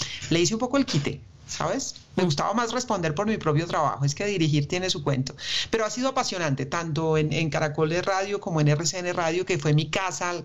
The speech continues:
Speaker 1: la primera casa que yo tuve. Ahí hice mis prácticas. Y volví luego de muchísimos años, eh, a dirigir el equipo. Es, es muy bonito, de verdad. Y es retador todos los días. O sea, dirigir un, un equipo en radio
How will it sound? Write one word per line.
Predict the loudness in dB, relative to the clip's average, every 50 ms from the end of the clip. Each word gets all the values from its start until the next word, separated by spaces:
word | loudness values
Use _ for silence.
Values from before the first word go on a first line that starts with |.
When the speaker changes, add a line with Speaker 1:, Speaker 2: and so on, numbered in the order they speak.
| -8 -6
Speaker 1:
la | -4 -4 -2
primera | 0 0 2 2 0 0
casa | 0 -2 -4 -4 -4
que | -4 0
yo | 0 0 2
tuve. | 2 2 2 2 2 0 -4 -16 -18 -14 -8 -4
Ahí | -4 -2
hice | 0 0 2
mis | 0 0 0
prácticas. | -2 -4 -2 -4 -6 -6 -4 -6 -6 -8 -10 -14 -16 -18 -18 -16 -16 -16 -16 -6 0
Y | 2 2
volví | 4 4 4 2 2
luego | 2 2 2 2 0
de | 0 -2
muchísimos | -4 -4 -4 -2 0 2 2 2 2 2 0
años, | 0 -2 -2 -2 -4 -2 -2 -2 -2 -2
eh, | 0 0 0 0 0
a | 0 0 2
dirigir | 2 4 4 2 2 2 2 2 2 2 0 -2 0
el | 0 0
equipo. | 2 2 2 0 0 2 2 2 2
Es, | 2 2 2 0 0 -2 -4 -6 -10 -10 -4
es | -4 -2 -2
muy | -2 -2 0 0
bonito, | 2 2 2 2 2 2 0 -2 0 0
de | 2 2 2
verdad. | 2 2 0 -2 -2 -4 -6 -4
Y | 0 0 0
es | 0 0 0
retador | -2 -2 -2 -2 -2 -2 -2 0 -2 -2 -2 -4 -6 -12 -20 -20 -20 -20 -20 -18 -8 -4
todos | -2 0 2 2 0 0 -2 -4 -4
los | 0 2 4 4 4 2
días. | 2 0 0 0 -2 -4 -8 -6
O | -4 -2
sea, | -2 0 2 2
dirigir | 4 4 4 4 4 2 2 4 2
un, | 4 2 2 0 0
un | -2 -2
equipo | 0 0 0 0 0 0
en | 2
radio | 2 0 0 0 0 0 0 0 0